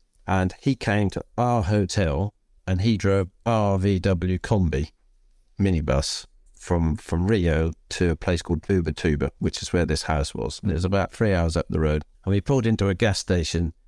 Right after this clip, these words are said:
and he checked the tyre pressures. I mean, we never check the tyre pressure. We don't check our tyre pressures on our own car, let alone a rental car.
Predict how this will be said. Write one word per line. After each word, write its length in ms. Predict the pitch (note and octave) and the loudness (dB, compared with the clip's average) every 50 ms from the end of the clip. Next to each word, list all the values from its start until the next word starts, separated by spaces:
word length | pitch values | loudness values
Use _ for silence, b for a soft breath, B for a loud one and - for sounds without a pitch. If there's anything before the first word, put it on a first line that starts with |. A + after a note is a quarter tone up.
| - _ _ _ _ _ _ | -20 _ _ _ _ _ _
and 160 | - F#2 F2+ | 0 0 2
he 80 | - G#2+ | 2 -2
checked 240 | - - A#2 - - | 0 0 -2 -2 -2
the 60 | - | -6
tyre 400 | - - - B2 A#2 A2 G#2+ - | -6 -2 -2 0 2 2 0 0
pressures. 440 | - - B1 - - - C2 C#2 F#2 | 0 0 -2 0 0 -2 -2 0 0
I 60 | F#2 | 0
mean, 240 | G2+ G#2 G#2 G2+ - _ _ _ _ _ _ | 2 2 0 0 -2 _ _ _ _ _ _
we 380 | - A2+ A#2+ A2 A2 G#2+ G#2+ G2+ - _ _ | -2 0 0 2 2 0 -2 -4 -6 _ _
never 400 | G2 G2+ G#2+ G#2+ - D#2 C#2+ C#2+ - - | -2 0 0 2 2 0 -2 -2 -4 -4
check 280 | - - F2+ B1+ - - | 0 0 0 0 0 -6
the 60 | - | -6
tyre 260 | - - F#2 E2 D#2 | -2 0 0 0 0
pressure. 320 | - - - - - - - | -2 -2 -2 -2 -2 -4 -2
We 120 | A2 A#2 A#2 | -2 -2 -2
don't 180 | - B2 G#2+ | 0 -2 -2
check 180 | - - G#2 - | -2 -2 -2 -2
our 60 | F#2+ - - | -4 -6 -4
tyre 200 | - - F2 F2 | -2 -2 -2 -2
pressures 360 | - - F#2+ F#2 - A2+ G2+ | 0 0 0 2 2 2 2
on 80 | G2+ G#2 | 2 2
our 80 | A2+ B2+ | 2 2
own 200 | C3+ C3+ B2+ A2 | 2 0 0 0
car, 240 | - D#2+ C2+ E2 | 0 0 0 2
let 160 | E2 F#2 G2 - | 2 2 2 2
alone 180 | G2 A2 G#2+ | 2 2 2
a 60 | F#2+ | 2
rental 340 | F#2 G#2 G#2+ G#2 - - C#2+ | 2 2 2 2 0 0 -4
car. 320 | - - - - D#2+ F2+ | -6 -6 -6 -4 -4 -6